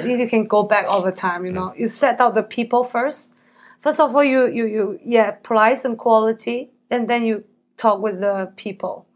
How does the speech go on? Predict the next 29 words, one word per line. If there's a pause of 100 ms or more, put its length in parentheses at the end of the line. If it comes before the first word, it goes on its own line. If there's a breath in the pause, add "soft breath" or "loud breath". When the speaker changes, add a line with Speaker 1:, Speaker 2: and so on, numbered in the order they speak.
Speaker 2:
Mm. (260 loud breath)
Speaker 1:
And
when
you, (260)
after
select
the
people, (120)
you
come
back (440)
to
the
quality
and
the
price.
Speaker 2:
Yeah.
Speaker 1:
Because (400 soft breath)
you
know
that
they
want
to
do
business
with
you.